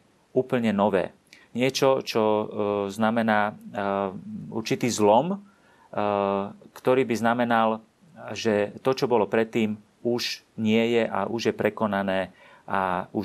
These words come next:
je to zrušené. Pápež František adresoval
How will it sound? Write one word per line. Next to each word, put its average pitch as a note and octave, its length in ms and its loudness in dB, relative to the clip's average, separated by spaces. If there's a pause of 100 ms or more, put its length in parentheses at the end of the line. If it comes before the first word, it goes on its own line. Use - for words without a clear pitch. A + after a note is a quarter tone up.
je G2 40 2
to G2 160 -2 (440)
zrušené. F#2+ 560 -2 (440)
Pápež E3+ 320 0
František C#3+ 720 -2 (240)
adresoval B2 760 0